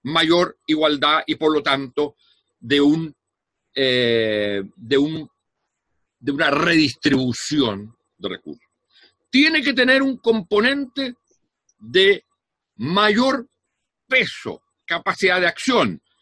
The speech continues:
y control por parte de la ciudadanía del Estado. Y tiene que tener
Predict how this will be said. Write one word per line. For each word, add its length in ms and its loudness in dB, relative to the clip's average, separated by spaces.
y 100 -2
control 580 0
por 200 -4
parte 260 -6
de 40 -2
la 80 -4
ciudadanía 540 -2
del 280 -4
Estado. 380 -10
Y 180 -4
tiene 340 2
que 120 -4
tener 440 0